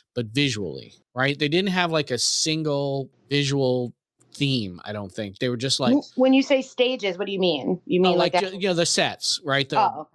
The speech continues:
Speaker 1: Yeah. So
Speaker 2: I didn't get the stage in particular.
Speaker 1: Yeah, you know what it looks like when you, you have, like, a single lamp hanging from a ceiling and somebody comes by and swats it?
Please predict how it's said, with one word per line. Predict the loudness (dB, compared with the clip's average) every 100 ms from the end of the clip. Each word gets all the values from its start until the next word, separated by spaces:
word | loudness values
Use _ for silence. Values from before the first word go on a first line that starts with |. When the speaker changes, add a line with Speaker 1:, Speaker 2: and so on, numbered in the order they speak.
| _ _ -14
Speaker 1:
Yeah. | -12 -12 -16 -20 -4
So | 2 4
Speaker 2:
I | 4
didn't | 2 0 -8
get | -6
the | -6
stage | 0 2 2 0
in | -4
particular. | -2 -2 -2 -2 -6 -6 -8 -10 -14 _
Speaker 1:
Yeah, | -2 2
you | 2 2
know | 2
what | 4 4
it |
looks | 2 2 0
like | 2 0 -2 -12
when | -6 -4 0
you, | 0 0 -2 -4 _ _ _ _ -6
you |
have, | -2 0
like, | 0 -2
a | -2
single | 0 0 0 -2 -2 2 2 4 0 -4 _
lamp | -8 -2 0 0 -2
hanging | -4 -4 -6
from | -6 -6
a |
ceiling | -4 -4 -6 -6
and | -6
somebody | -4 -4 -4
comes | -6 -8
by | -4 -4
and | -4 -4
swats | -2 -2 -4 -6 -4
it? | -4 -6